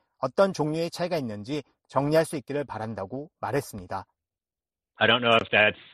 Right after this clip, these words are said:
Speaker 2: a miscommunication of what it means to have an interim approach or if it's because the Yoon government thinks that there has to be a declaration for denuclearization.
Speaker 1: 여 속자는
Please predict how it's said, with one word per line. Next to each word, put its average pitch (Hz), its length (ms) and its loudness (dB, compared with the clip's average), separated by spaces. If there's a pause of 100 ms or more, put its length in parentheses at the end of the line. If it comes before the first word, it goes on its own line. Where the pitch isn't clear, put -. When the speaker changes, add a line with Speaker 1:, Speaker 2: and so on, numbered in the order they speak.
(100)
Speaker 2:
a 95 40 -10
miscommunication 92 800 -8
of 80 100 -12
what 87 160 -4
it 80 120 -10
means 98 320 -10
to 120 100 -6
have 101 320 -2
an 92 180 -10
interim 92 600 -12 (100)
approach 123 480 2
or 98 80 2
if 90 80 -6
it's 92 140 -10
because 101 400 -6
the 101 100 -6
Yoon 98 300 -8
government 87 560 -6 (100)
thinks 95 260 -2 (120)
that 85 420 2
there 98 260 -8
has 90 300 -4
to 92 80 -14
be 85 560 -8
a 92 100 -16
declaration 90 840 -8
for 85 180 -12
denuclearization. 85 680 -12 (1120)
Speaker 1:
여 147 100 4
속자는 139 480 -2